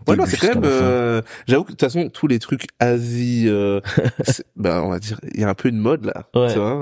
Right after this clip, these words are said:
Speaker 1: il y a,
Speaker 2: Ouais.
Speaker 1: depuis quelques années.
Speaker 2: Ouais.
Speaker 1: Donc là, c'est vrai qu'il y a les gens, ils vont, euh, ils sont
Speaker 2: Ah,
Speaker 1: prêts,
Speaker 2: non,
Speaker 1: là.
Speaker 2: c'est ça, merci Netflix.
Speaker 1: Là, ils sont habillés en personnage de, de, de Demon Slayer, ils vont,
Speaker 2: Ouais.
Speaker 1: ils vont en boîte de nuit, j'ai
Speaker 2: Demon
Speaker 1: jamais vu ça.
Speaker 2: Slayer, tout.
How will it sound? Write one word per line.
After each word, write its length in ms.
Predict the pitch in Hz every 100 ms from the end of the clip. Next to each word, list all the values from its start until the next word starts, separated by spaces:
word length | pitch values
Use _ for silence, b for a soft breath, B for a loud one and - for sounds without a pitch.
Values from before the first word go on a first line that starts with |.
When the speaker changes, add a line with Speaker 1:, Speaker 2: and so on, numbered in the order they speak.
| 110
Speaker 1:
il 60 |
y 40 | 107
a, 80 | 120
Speaker 2:
Ouais. 40 |
Speaker 1:
depuis 180 | 104 113
quelques 300 | 113 107 110
années. 280 | 104 107 139 B -
Speaker 2:
Ouais. 140 | 98
Speaker 1:
Donc 180 | 120 113
là, 160 | 151 208
c'est 120 | 131
vrai 120 | 147
qu'il 140 | - 120
y 40 |
a 20 |
les 120 | 110 117
gens, 160 | 139
ils 300 | 123 113 110
vont, 220 | 123 135 110
euh, 480 | 101 98 95 95 101 -
ils 60 | 110
sont 100 | -
Speaker 2:
Ah, 20 |
Speaker 1:
prêts, 160 | - 139
Speaker 2:
non, 40 | 101
Speaker 1:
là. 60 | 87
Speaker 2:
c'est 160 | - 101
ça, 60 |
merci 260 | 90 - 92
Netflix. 260 | 85 - 110
Speaker 1:
Là, 60 |
ils 80 | 113
sont 220 | - 120
habillés 300 | 113 113 117
en 120 | 117 113
personnage 560 | 127 - 131 120 117
de, 200 | 113 107
de, 680 | 107 107 107 107 104 104 104
de 100 | 104
Demon 340 | 107 131 131 127
Slayer, 380 | 131 120 127 120
ils 60 | 113
vont, 260 | 113 110
Speaker 2:
Ouais. 120 | 73 - B B
Speaker 1:
ils 80 | 139
vont 160 | 147 139
en 20 | -
boîte 240 | 175 170
de 120 | 156
nuit, 160 | 147 156
j'ai 60 | 101
Speaker 2:
Demon 40 |
Speaker 1:
jamais 180 | 101 127
vu 140 | 135
ça. 60 | -
Speaker 2:
Slayer, 240 | - 90
tout. 60 | 92